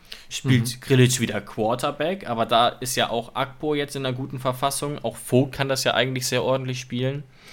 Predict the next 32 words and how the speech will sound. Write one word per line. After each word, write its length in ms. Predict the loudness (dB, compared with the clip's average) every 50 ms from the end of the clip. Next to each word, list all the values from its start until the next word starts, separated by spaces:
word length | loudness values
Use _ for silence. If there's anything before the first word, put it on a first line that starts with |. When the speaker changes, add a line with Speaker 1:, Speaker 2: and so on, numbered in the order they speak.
| -16 -16 -14 -14 -14 -16 -16 -18 -6 -2
Speaker 1:
Also, 360 | 0 0 2 2 -2 -4 -4 -8 -16 -20 -20 -18
die, 80 | -18 -20 _ _ -8 -6
ich, 160 | -6 -6 -6
meine 400 | -8 -4 0 2 4 4 2 4
Frage 280 | 4 6 6 6 4
ist 320 | 2 -2 -4 -6 -8 0 2
weniger, 600 | 2 4 4 2 2 2 2 2 2 2 0 -4 -10 -18 -20 -20 -14 -2 0
ob's 400 | 0 0 0 -4 -8 -8 -8 -8
eine 140 | -6 -6 -4
gute 300 | -2 -2 -2 -2 -2 -4
Idee 380 | -6 0 2 4 4 4 4
war. 320 | 4 2 2 2 0 -2 -8 -14 -10
Ja, 320 | 2 6 8 10 10 10
auf 200 | 8 6 0 -6 -8
jeden 300 | -8 -8 -8 -8 -8 -10
Fall. 440 | -8 0 6 6 8 8 6 4
Er 200 | 2 2 2 6
war 140 | 6 6 6
ja 220 | 6 4 2 -2 -6
sogar 200 | -2 0 2 2
noch 180 | 2 0 2
ablösefrei. 960 | 4 4 4 4 2 0 0 0 -2 -6 -8 -8 -10 -6 -4 -2 -2 -2 -2 -6 -10 -16 -14 -10 -8 -8 -8 -8 -10 -10 -4
Sondern 240 | 0 2 4 4 6
meine 240 | 6 6 4 4 6
Sorge 320 | 6 6 6 6 6 4
ist 180 | 2 0 -2 -2
eher, 400 | 0 2 4 4 4 4 2 -4 -8 -12 -16 -16 -6 -4
wie 140 | -2 0 0
integrieren 580 | 0 0 0 0 0 2 4 4 4 4 4
wir 80 | 4 2
den 240 | 4 4 2 2 0
Typ, 380 | 0 0 0 0 -2 -6 -14